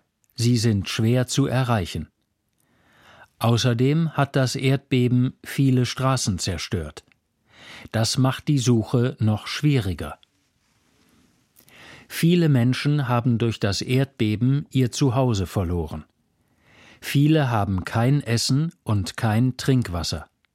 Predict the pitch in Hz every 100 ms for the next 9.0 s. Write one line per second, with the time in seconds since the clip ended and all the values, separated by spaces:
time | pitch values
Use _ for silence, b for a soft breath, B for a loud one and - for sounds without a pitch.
0 | _ _ _ B B B B B B 117
1 | 98 127 143 156 135 151 160 165 139 110
2 | - 131 151 - 101 92 113 104 110 139
3 | - 143 151 b b b b - 117 113
4 | 120 139 - 147 151 127 113 110 117 127
5 | 139 113 - 107 92 92 92 - 98 104
6 | 95 104 98 80 - _ _ b b b
7 | b b - 127 123 139 120 104 101 107
8 | 110 - 139 135 101 - 87 76 -